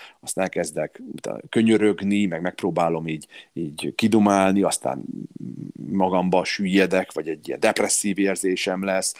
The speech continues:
agresszív leszek. Tehát ezeken végigmegy az, akitől elveszik a telefonját. Vagyis ez nem egy olyan dolog, hogy mint mondjuk az autó, hogy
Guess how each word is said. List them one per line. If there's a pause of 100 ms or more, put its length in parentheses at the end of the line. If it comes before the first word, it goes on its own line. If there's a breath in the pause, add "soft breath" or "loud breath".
(140 loud breath)
agresszív
leszek.
Tehát
ezeken
végigmegy
az,
akitől
elveszik
a
telefonját. (520 soft breath)
Vagyis
ez
nem
egy
olyan
dolog,
hogy
mint
mondjuk
az
autó,
hogy